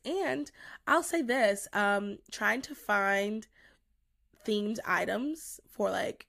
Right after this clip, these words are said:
concerts, parties, events is really fun too, um, for me. So I enjoy that. So finding things that you like and doing them as often as possible, you know, and, you know, working it out financially. So, for example,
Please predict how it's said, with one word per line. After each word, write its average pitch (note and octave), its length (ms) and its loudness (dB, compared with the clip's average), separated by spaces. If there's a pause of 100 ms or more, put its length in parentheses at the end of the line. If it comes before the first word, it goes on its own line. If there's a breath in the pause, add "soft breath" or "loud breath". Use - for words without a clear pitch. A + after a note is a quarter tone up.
concerts, A3 1000 -2
parties, A#3+ 880 -4
events A#3 640 -2 (340 loud breath)
is A#3+ 200 4
really A#3 180 4
fun G3+ 320 0
too, G3 420 -2 (640 loud breath)
um, F#3+ 340 2
for C4+ 280 4
me. D4+ 200 2
So - 120 -2 (100)
I G#3+ 180 8
enjoy A3+ 300 4
that. G#3 140 2
So D#4 240 4 (100)
finding G#4 400 6
things D4 260 0
that B3 180 -2
you A3 100 0
like G3+ 380 2
and B3 120 2
doing A#3 280 0
them A3+ 140 0
as A3+ 140 -6
often G#3 420 0
as G3 260 -6
possible, F3+ 880 -4 (360 loud breath)
you B3 120 0
know, G3 260 2
and, C4 280 2 (180)
you G4 160 4
know, - 80 2 (180)
working E4+ 360 6
it E4+ 60 2
out C#4 160 4
financially. A3 500 2
So, A3+ 260 6
for A3+ 140 0
example, G3+ 580 0